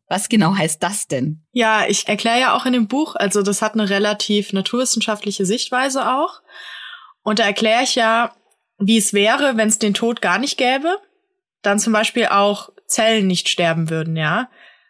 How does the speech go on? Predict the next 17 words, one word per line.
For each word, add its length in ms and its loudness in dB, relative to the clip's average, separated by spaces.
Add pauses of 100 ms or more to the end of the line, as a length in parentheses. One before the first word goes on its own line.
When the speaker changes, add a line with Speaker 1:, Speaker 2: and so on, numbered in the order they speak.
(120)
Speaker 2:
Also 160 2
schon 140 2
allein 420 2
in 220 0
der, 300 2
im 80 4
Mutterleib 640 2
oder 320 0
im, 320 2
ja, 320 0
in 100 -2
der 100 2
Gebärmutter 580 0
haben 140 2
wir 120 2
halt 240 0
noch 300 0